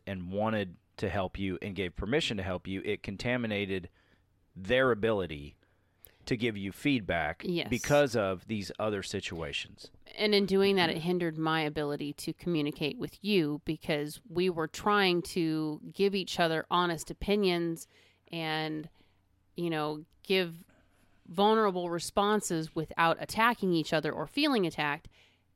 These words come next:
Speaker 2: And that was a difficulty for me. So the first thing I would suggest is if you're having a conversation and you notice all of a sudden there's a change in body language, demeanor,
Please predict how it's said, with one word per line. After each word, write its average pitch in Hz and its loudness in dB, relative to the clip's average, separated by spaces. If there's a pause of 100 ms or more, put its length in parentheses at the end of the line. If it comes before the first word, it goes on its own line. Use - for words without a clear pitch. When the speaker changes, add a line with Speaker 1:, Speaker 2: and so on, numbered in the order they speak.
(180)
Speaker 2:
And 185 2
that 165 2
was 170 -2
a 165 -2
difficulty 156 -6
for 147 -12
me. - -12 (480)
So 170 2
the 185 -2
first 220 2
thing 190 2
I 170 4
would 165 0
suggest 156 -2
is 160 -4 (200)
if 160 -6
you're 165 -6
having 254 4
a 233 2
conversation 202 2
and 160 -2
you 156 0
notice 165 2
all 151 2
of 160 -6
a 165 -6
sudden 165 -2 (300)
there's 156 -2
a 139 -6
change 185 2 (140)
in 160 -2 (720)
body 170 6
language, 165 0
demeanor, 160 2